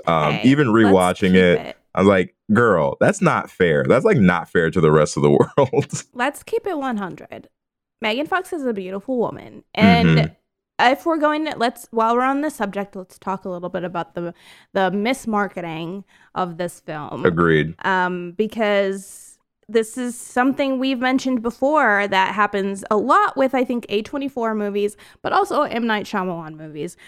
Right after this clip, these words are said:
Speaker 2: as the years have gone on. And that was a huge negative that plagued this movie,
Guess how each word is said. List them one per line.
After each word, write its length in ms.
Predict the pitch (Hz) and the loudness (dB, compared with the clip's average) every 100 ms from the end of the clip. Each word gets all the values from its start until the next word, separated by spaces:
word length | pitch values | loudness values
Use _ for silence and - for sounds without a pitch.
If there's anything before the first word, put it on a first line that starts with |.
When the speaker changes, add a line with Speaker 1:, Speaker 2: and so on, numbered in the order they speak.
| - _ | -20 _
Speaker 2:
as 260 | - 175 170 | -2 -2 -2
the 80 | 175 | -10
years 260 | 175 170 170 | -10 -10 -8
have 180 | 175 | -10
gone 260 | - 165 165 | -8 -8 -8
on. 320 | 165 156 180 - - | -6 -6 -8 -10 -6
And 180 | 214 208 | -2 0
that 140 | 196 | 0
was 100 | 202 | 0
a 60 | 208 | -4
huge 720 | - 208 196 202 247 - - _ - | -8 -12 -8 -6 -8 -10 -20 _ -8
negative 460 | 208 190 190 196 214 | -4 -2 0 -2 -2
that 220 | 196 - | -6 -6
plagued 340 | - 165 175 | -8 -6 -8
this 260 | 247 294 311 | -8 -8 -6
movie, 480 | 202 165 170 190 | -8 -10 -10 -10